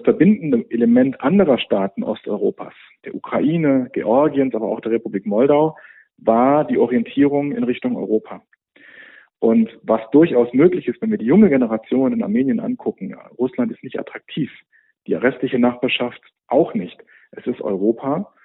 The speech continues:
Und wir müssen uns darüber nachdenken, ob wir nicht ein Land erleben, was über kurz oder lang vielleicht auch nach Europa strebt. Wir reden jetzt von der europäischen Perspektive der Moldau, ähm, der Ukraine und Georgiens, aber früher oder später erreicht uns vielleicht auch eine Debatte, wo es um die europäische Perspektive Armeniens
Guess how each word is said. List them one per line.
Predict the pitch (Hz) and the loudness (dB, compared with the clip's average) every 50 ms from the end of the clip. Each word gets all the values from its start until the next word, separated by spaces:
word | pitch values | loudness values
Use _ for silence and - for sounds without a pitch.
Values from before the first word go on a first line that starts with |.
| _ _ _ _ _ _ - | _ _ _ _ _ _ -20
Und | - 113 - | -14 -8 -6
wir | 98 | -2
müssen | 95 110 143 156 - 202 | 2 2 2 2 2 0
uns | 170 147 151 147 - | 0 0 -2 -4 -2
darüber | 143 131 123 127 117 | -2 0 0 0 2
nachdenken, | 117 117 127 131 - - 131 135 135 - 131 | 2 0 0 -2 -2 -4 -4 -4 -4 -6 -10
ob | 120 - - | -8 -4 -2
wir | 120 | -2
nicht | 117 113 113 - | -2 -2 -4 -6
ein | 101 98 | -6 -4
Land | 98 104 123 160 | -2 -2 -2 -2
erleben, | - - 151 143 139 143 147 151 139 113 | -2 -2 -2 0 0 0 -2 -2 -2 0
was | 113 120 120 - - - _ _ _ _ _ _ _ _ _ - | 0 0 -2 -4 -12 -20 _ _ _ _ _ _ _ _ _ -4
über | 120 120 113 | 0 0 0
kurz | - - 135 151 156 151 | 2 4 4 2 4 2
oder | 151 131 131 | 2 2 2
lang | 120 123 123 139 127 | 2 2 0 0 -2
vielleicht | - 117 101 110 - - - | -2 -2 -2 -2 -4 -6 -10
auch | 113 - | -10 -8
nach | - 110 - | -8 -10 -8
Europa | - 101 101 113 117 - - 98 | -8 -6 -4 -4 -4 -4 -6 -10
strebt. | - - - - 110 156 180 - - - - | -12 -6 0 2 2 2 2 0 -6 -10 -8
Wir | 113 107 | -6 -2
reden | 104 113 110 110 | 0 0 0 2
jetzt | 104 123 131 - | 0 0 0 -2
von | - 135 123 | -4 -4 -2
der | 110 | -2
europäischen | 101 110 113 - - 113 110 - - - | -2 -2 -4 -2 -4 -4 -4 -6 -8 -8
Perspektive | 117 107 101 _ - 98 - - - 113 113 107 | -8 -8 -6 _ -12 -14 -12 -8 -6 -4 -4 -4
der | 101 101 | -4 -4
Moldau, | 101 95 98 107 123 131 123 117 110 110 113 _ - - - - - - _ - - - | -4 -2 0 2 2 4 2 2 2 0 -2 _ -12 -20 -20 -20 -20 -20 _ -12 -8 -6
ähm, | 101 104 107 | -4 -4 -2
der | 107 107 - | -2 -2 -2
Ukraine | - - - 120 107 107 123 135 139 123 | -4 -4 -6 -4 0 2 2 2 2 2
und | 123 - | 0 -2
Georgiens, | - 98 - 104 110 120 120 131 127 123 | -4 -4 -2 0 0 0 0 -2 -4 -4
aber | 117 104 104 95 | -6 -8 -8 -10
früher | - - 123 127 143 147 | -4 0 4 4 6 6
oder | 151 147 | 4 2
später | 143 - - 131 127 135 | 2 0 0 0 0 0
erreicht | 123 - 107 98 98 107 - - | -2 -2 -2 -2 -2 -2 -4 -6
uns | - 135 - | -10 -12 -8
vielleicht | - 117 113 113 - | -4 -4 -4 -4 -6
auch | 117 113 | -8 -10
eine | 117 110 110 | -10 -10 -10
Debatte, | 104 104 101 104 110 - 123 | -8 -6 -6 -6 -6 -6 -8
wo | 110 110 | -10 -10
es | 110 113 | -12 -12
um | 107 | -10
die | 104 92 | -10 -8
europäische | 95 107 104 - - 110 107 104 - _ | -8 -8 -8 -8 -8 -8 -8 -8 -10 _
Perspektive | - 107 104 _ - - - - 110 117 90 | -12 -12 -10 _ -12 -10 -8 -8 -6 -6 -6
Armeniens | 110 120 120 117 113 107 98 98 | -4 -4 -2 -2 -4 -4 -8 -10